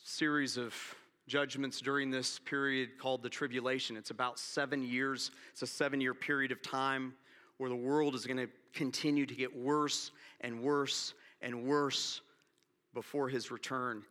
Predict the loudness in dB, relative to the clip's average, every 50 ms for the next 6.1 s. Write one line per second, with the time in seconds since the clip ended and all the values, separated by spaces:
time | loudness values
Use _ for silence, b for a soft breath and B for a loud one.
0 | B B B B 0 0 0 2 0 2 2 4 4 2 2 2 4 4 6 6
1 | 6 6 6 4 2 2 0 0 2 4 4 4 4 2 0 0 2 4 4 6
2 | 4 4 2 B B B B B 4 6 8 8 8 6 4 -2 0 2 4 4
3 | 4 2 0 -4 -8 0 4 4 4 4 2 0 2 2 4 4 2 0 0 2
4 | 4 4 4 2 2 4 4 6 6 4 2 -2 -4 -6 0 2 4 4 4 4
5 | 0 0 0 0 2 4 4 6 6 4 4 4 2 4 6 6 4 2 2 4
6 | 4 4